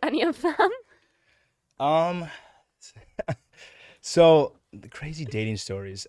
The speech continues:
Speaker 2: I
Speaker 1: Like, what did, what did you tell these producers that made them
Speaker 2: So
Speaker 1: like
Speaker 2: I
Speaker 1: you
Speaker 2: don't
Speaker 1: to
Speaker 2: have
Speaker 1: get you on the
Speaker 2: necessarily
Speaker 1: show?
Speaker 2: crazy dating stories. I have more, like, crazy experiences. So that was my problem going into the show, was that the dating, I didn't, like, I don't usually date. And so that was why I struggled on the show.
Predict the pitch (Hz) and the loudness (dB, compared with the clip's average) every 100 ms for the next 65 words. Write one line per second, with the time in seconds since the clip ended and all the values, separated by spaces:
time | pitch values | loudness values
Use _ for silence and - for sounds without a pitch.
0 | - 131 147 160 151 - _ _ _ _ | -2 0 2 0 -2 -10 _ _ _ _
1 | _ 247 233 240 277 - - 262 330 311 | _ -10 -8 -8 -10 -10 -10 -6 -6 -8
2 | 330 320 277 294 294 262 269 247 233 226 | -6 -2 -2 -4 -8 -8 -8 -8 -8 -6
3 | 233 226 208 - - 220 220 156 135 190 | -2 -2 -4 -12 -6 0 4 6 6 6
4 | 220 - 170 147 147 151 - 156 131 - | 4 4 4 6 4 2 2 4 2 0
5 | 143 135 131 135 101 98 104 120 - 135 | 0 2 2 0 -2 -6 -4 -4 0 2
6 | 143 127 120 127 123 123 113 101 - 113 | 2 2 0 0 0 0 0 -4 -6 -6
7 | 101 101 90 - - 90 - - - - | -6 -8 -10 -10 -12 -16 -16 -16 -18 -20
8 | _ - 147 185 208 127 123 123 117 113 | _ 2 6 6 6 2 0 0 0 -2
9 | 107 101 117 107 - 104 104 107 110 101 | -2 -6 -4 -4 -2 -2 0 -2 -4 -2
10 | 107 104 107 95 107 107 131 143 - 107 | -2 -2 -6 -4 -4 -2 -2 -2 -4 -4
11 | 117 143 127 113 117 131 - 107 107 104 | -2 -2 -4 -6 -4 -6 -6 -8 -6 -8
12 | 87 95 78 - _ _ 117 113 131 117 | -10 -12 -14 -18 _ _ -8 -4 0 2
13 | 135 131 117 117 113 113 - 104 104 98 | 2 0 2 2 2 0 -4 -4 -4 -6
14 | 87 - 98 85 | -8 -10 -10 -12